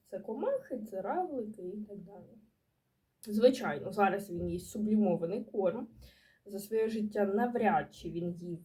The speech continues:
щось, окрім сублімованих гранулок.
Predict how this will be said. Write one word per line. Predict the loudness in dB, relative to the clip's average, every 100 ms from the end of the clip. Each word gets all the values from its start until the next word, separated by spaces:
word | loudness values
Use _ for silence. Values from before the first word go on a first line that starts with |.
| -16
щось, | -18 -2 0 0 0
окрім | -2 -2 -6 -6 -8 -12 -16 _ _ _ _ _ _ _ _ _ _ _ _ _ _ _ _ _ _ -18 -12 -10
сублімованих | -10 -2 2 4 2 0 -2 -2
гранулок. | 0 2 2 0 -2